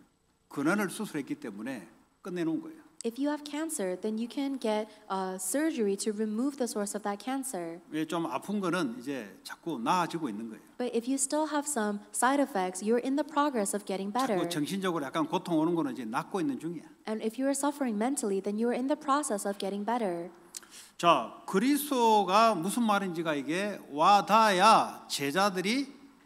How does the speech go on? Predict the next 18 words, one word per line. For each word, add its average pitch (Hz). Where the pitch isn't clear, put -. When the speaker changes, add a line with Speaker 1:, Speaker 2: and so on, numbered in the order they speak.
Speaker 1:
바뀌기 277
시작하는 98
거예요. -
Speaker 2:
The 254
disciples 269
can 220
only 247
change 247
when 196
they 208
begin 233
to 285
understand 220
what 185
the 208
word 208
Christ 240
means. 202